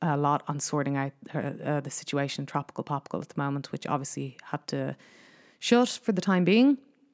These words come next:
And, uh, this podcast is listener supported. So if you can afford three euro a month, go to patreon dot com forward slash United Ireland. We need your support. If you can't afford to support us, or if you need to delete your subscription,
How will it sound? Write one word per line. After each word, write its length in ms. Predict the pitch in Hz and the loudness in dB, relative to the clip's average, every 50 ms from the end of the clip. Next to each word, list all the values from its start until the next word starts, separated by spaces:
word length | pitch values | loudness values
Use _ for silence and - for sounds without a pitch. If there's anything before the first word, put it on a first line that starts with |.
| _ _ _ _ _ _ _ - - - | _ _ _ _ _ _ _ -18 -10 0
And, 280 | - 170 170 170 165 165 | 2 4 4 4 6 6
uh, 180 | 170 160 160 160 | 6 6 6 6
this 180 | 160 175 - | 4 2 0
podcast 460 | - - 175 165 - - 156 147 - - | 2 0 0 2 2 2 0 0 0 -2
is 160 | - 175 156 | -2 0 2
listener 280 | 165 165 165 - 175 156 | 2 2 2 2 0 0
supported. 520 | - 147 - - 151 147 160 240 254 - _ _ _ _ _ _ - - - _ - | 0 -4 -2 0 0 2 4 4 2 2 _ _ _ _ _ _ -20 -20 -20 _ -6
So 140 | - - 165 | 0 2 2
if 200 | 135 175 - 196 | 2 2 2 0
you 80 | 180 | -2
can 260 | - - 180 170 170 | 0 0 2 2 2
afford 460 | 170 160 - - 165 165 160 160 160 - | 2 0 0 2 4 4 4 2 2 -2
three 260 | - - - 165 160 | -6 -6 -2 0 0
euro 280 | 156 156 151 151 147 143 | 2 2 2 2 2 0
a 20 | |
month, 360 | 143 147 165 202 - - _ - | 0 2 0 0 -2 -4 _ -2
go 140 | - 156 156 | -2 0 0
to 120 | - 156 | 0 -4
patreon 420 | - - 160 147 - - 156 151 | -2 -2 -2 -2 0 0 -2 0
dot 160 | 143 147 147 - | 0 -2 -4 -6
com 300 | - 151 147 143 139 135 | -4 -2 -2 -2 -2 -4
forward 280 | - - 147 143 - | -4 -2 -2 -2 -2
slash 300 | - - 147 147 - - | -2 -4 -4 -4 -4 -6
United 340 | 160 147 139 139 131 131 - | -4 -2 -2 -2 -4 -6 -4
Ireland. 360 | - 139 139 147 175 202 196 - | -4 -4 -2 0 -2 -2 -2 -2
We 100 | 160 147 | -2 0
need 220 | 147 147 147 143 | 2 0 0 0
your 80 | 143 147 | -2 -6
support. 580 | - 156 - - 147 147 180 233 - - - _ _ _ _ _ _ _ - - _ _ _ _ _ _ _ _ _ | -8 -10 -6 -4 -2 0 0 0 -2 -6 -14 _ _ _ _ _ _ _ -20 -20 _ _ _ _ _ _ _ _ _
If 160 | - 190 165 | 0 2 2
you 60 | 208 190 | 2 2
can't 240 | - 196 196 196 | 4 4 4 4
afford 460 | 196 185 - - 180 165 170 180 196 - | 2 0 -6 -2 2 4 4 4 4 2
to 100 | - 208 | -2 -4
support 360 | - 185 170 - 233 247 302 | -4 -2 2 4 4 6 6
us, 220 | 359 330 - - | 4 2 4 6
or 100 | 269 247 | 6 6
if 140 | 233 220 - | 6 6 6
you 60 | 214 | 6
need 180 | 202 202 196 190 | 8 8 6 4
to 60 | - | 2
delete 300 | 170 - 165 165 180 - | 0 2 2 2 2 2
your 200 | - 185 180 170 | 2 2 2 2
subscription, 760 | 165 - - - - - 226 277 269 - - 294 294 294 262 | 2 0 -4 -8 0 4 4 4 4 4 4 6 6 6 4